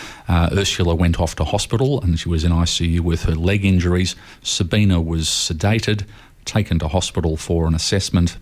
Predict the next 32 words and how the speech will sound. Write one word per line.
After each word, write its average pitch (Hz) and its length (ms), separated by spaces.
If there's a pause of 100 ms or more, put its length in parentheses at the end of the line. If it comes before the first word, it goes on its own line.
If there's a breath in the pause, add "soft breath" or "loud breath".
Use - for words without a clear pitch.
(120)
but - 260
shortly 123 480
thereafter 85 580
discharged. - 1000 (440 loud breath)
And 90 120
you 85 80
see 87 360
on 82 180
the 80 60
DOCO 80 600
records 85 520
of 78 120
her 76 160
police 98 420
interview, 127 480 (580 loud breath)
uh, 76 140
she - 160
seems 80 340
quite - 380
calm, 113 400
quite 90 340
rational, 101 460
but 107 120
really 139 260
quite 82 280
unconcerned 87 800
about - 320
what 90 280
seems 85 340
to - 140
have - 100
happened. - 460